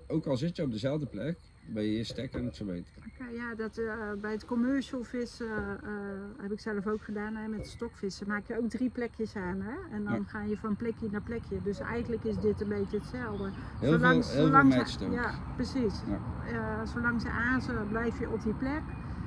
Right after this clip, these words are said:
Speaker 2: En is, ja, is de activiteit weg, dan, eh, vis je weer naar de andere plek, eh, toe. Dus
Speaker 1: Ja.
Speaker 2: zo moet ik dat een beetje zien.
Speaker 1: Ja, en dat is ook met de wedstrijden op kleine vis. Dan ga je gewoon zorgen dat je continu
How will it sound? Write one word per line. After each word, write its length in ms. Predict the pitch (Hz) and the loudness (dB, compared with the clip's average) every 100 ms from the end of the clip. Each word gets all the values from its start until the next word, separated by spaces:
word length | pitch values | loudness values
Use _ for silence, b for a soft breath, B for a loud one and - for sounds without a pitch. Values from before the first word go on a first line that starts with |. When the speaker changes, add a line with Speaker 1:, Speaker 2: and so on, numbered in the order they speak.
| B - | B -6
Speaker 2:
En 280 | 233 240 226 - 247 | -4 -2 -2 -2 -4
is, 300 | - - - - 226 | -4 -8 -8 -6 -2
ja, 220 | 208 190 - | -2 -2 0
is 260 | 214 - | 0 0
de 380 | 214 214 208 196 | -2 -2 -2 -2
activiteit 720 | 196 - 254 214 - 240 214 233 | -4 -2 -2 -2 -2 0 0 -2
weg, 200 | 240 214 - | -4 -6 -6
dan, 360 | 220 208 202 - | -4 -2 -4 -6
eh, 60 | 208 | -6
vis 260 | 240 214 | -6 -6
je 80 | 208 | -4
weer 140 | 202 | -2
naar 140 | 190 185 | -2 -4
de 60 | |
andere 300 | - 226 233 | -4 -4 -4
plek, 220 | 226 247 233 233 | -6 -8 -8 -8
eh, 100 | 220 202 196 202 190 | -6 -4 -4 -4 -4
toe. 140 | 190 180 - - | -4 -4 -8 -4
Dus 160 | 190 | -2
Speaker 1:
Ja. 120 | 165 165 | 0 -2
Speaker 2:
zo 140 | 208 | -2
moet 160 | 196 202 | -2 -4
ik 120 | - | -6
dat 180 | 208 202 | -6 -4
een 100 | 208 | -4
beetje 280 | 214 196 - | -2 -4 -4
zien. 320 | 202 185 180 - | -4 -2 -6 -4
Speaker 1:
Ja, 60 | |
en 100 | 151 | 0
dat 80 | 120 | 0
is 100 | 113 | 0
ook 120 | 120 | -2
met 160 | 113 107 | -2 -2
de 80 | 110 | 0
wedstrijden 540 | 117 - 120 107 95 | 0 -2 -2 -2 0
op 80 | 107 | -4
kleine 360 | - 113 110 95 | -2 2 2 0
vis. 240 | 113 117 | -2 -4
Dan 140 | - 107 | -4 -2
ga 100 | 107 | -2
je 100 | 101 | -2
gewoon 340 | 101 104 92 | 0 -2 -2
zorgen 240 | - 107 101 | -2 -2 -2
dat 80 | 95 | -4
je 60 | 92 | -4
continu 640 | 151 160 151 120 113 113 | 2 2 2 0 0 -2